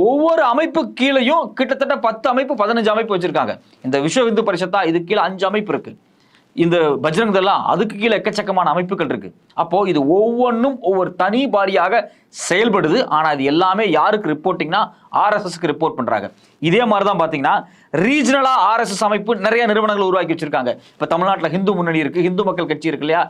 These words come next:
இது மாதிரி கேரளா, குஜராத், அஸ்ஸாம்னு பல இடங்கள்ல இதே மாதிரி துணை அமைப்புகளை உருவாக்கி வச்சிருக்காங்க. இது மட்டும் இல்லாம கல்வி புலத்துல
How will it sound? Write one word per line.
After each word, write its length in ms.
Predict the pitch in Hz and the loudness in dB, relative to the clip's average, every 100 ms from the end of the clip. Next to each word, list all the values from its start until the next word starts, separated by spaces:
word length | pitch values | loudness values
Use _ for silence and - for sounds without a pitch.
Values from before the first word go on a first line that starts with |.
| - _ 139 | -8 _ -2
இது 100 | 156 | 0
மாதிரி 160 | 170 165 165 | 0 0 0
கேரளா, 320 | 165 160 143 139 | 0 2 0 0
குஜராத், 400 | 147 180 165 - 151 135 | 0 0 0 0 0 0
அஸ்ஸாம்னு 520 | - 208 165 175 214 - - _ - 190 | 0 -2 0 -2 -4 -6 -20 _ -2 0
பல 260 | 233 285 226 | 2 2 2
இடங்கள்ல 400 | 214 190 165 185 233 - _ - 190 | 0 0 2 2 0 -4 _ -6 -2
இதே 180 | 202 277 247 | 2 2 2
மாதிரி 220 | 202 190 220 226 | 2 0 -2 -2
துணை 220 | 277 330 311 254 | 0 2 2 2
அமைப்புகளை 420 | 254 220 220 202 180 | 0 -2 0 2 2
உருவாக்கி 260 | 185 175 | 0 0
வச்சிருக்காங்க. 400 | 143 156 131 113 104 _ 156 | -2 -2 -2 -2 -6 _ -2
இது 80 | 190 202 | 0 0
மட்டும் 220 | 196 208 | 0 2
இல்லாம 260 | 175 196 180 - _ _ - | 2 0 -4 -12 _ _ -2
கல்வி 240 | 233 285 294 | 0 2 0
புலத்துல 260 | 226 226 | 0 0